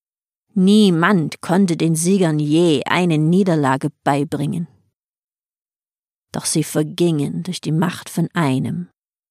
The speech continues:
von Raghus Sohnes rächendem Arm.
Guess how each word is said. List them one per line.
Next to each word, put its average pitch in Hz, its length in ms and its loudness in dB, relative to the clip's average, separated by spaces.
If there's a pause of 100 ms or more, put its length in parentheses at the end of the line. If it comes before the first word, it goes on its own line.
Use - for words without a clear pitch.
(260)
von - 300 -4
Raghus 156 760 -2
Sohnes 156 680 0
rächendem 147 580 -4 (140)
Arm. - 480 -12